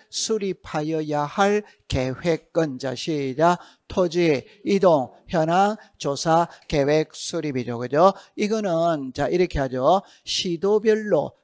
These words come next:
자, 시도다, 시군구다, 시군구, 시군구 조심해서 봅니다. 그러니까 시군구별로 수립하되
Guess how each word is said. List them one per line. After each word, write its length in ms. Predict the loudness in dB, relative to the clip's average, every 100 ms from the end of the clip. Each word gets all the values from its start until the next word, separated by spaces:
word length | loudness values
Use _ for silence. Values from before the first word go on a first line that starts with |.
| -4
자, 80 | -2
시도다, 600 | -2 -2 0 0 0 -2
시군구다, 880 | -4 -6 -8 -8 -4 0 2 2 -2 _
시군구, 760 | -10 -6 -4 -4 -4 2 4 2
시군구 380 | -6 -8 -6 -10
조심해서 500 | -8 -8 -4 -4 -4
봅니다. 580 | -6 -6 -6 -2 0 0 -4 -8
그러니까 240 | -4 -2
시군구별로 840 | -2 -6 -6 -8 -6 0 0 0
수립하되 720 | -4 -4 -4 -2 -2 0 0